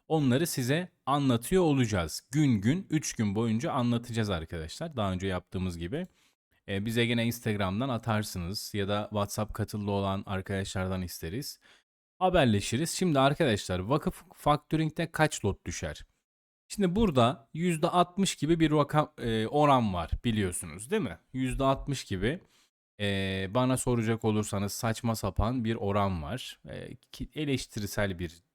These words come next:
e, yorumdur. Yüzde kırk da kurumsal yatırımcılara paylaştırılan bir oran var. Yüz otuz beş milyon.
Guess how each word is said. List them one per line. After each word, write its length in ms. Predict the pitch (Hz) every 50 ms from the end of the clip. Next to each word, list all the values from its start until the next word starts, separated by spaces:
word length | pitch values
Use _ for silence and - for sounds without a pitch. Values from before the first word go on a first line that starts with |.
| -
e, 80 | - 85 85 - -
yorumdur. 720 | 95 92 90 87 85 85 78 76 78 - - 160 175 - _ _ _ - - _ _ _ _ _ _ _ -
Yüzde 360 | 180 196 185 170 165 170 165
kırk 260 | - 160 139 - -
da 120 | 202 196
kurumsal 520 | - - 170 160 165 147 - - 156 151 135
yatırımcılara 720 | 123 113 110 - - 110 107 110 107 113 127 147 170 175
paylaştırılan 880 | - - 151 139 127 120 110 107 - - 110 110 123 156 170 165 147
bir 60 | 139 131
oran 420 | 127 123 120 117 113 101 87 78
var. 260 | 80 117 131 - - _ _ _ _ _ _ _ _ _ _ -
Yüz 140 | 160 147
otuz 340 | 151 151 139 - - 127 117
beş 260 | 110 104 101 - -
milyon. 440 | - 87 82 82 98 123 160 185 196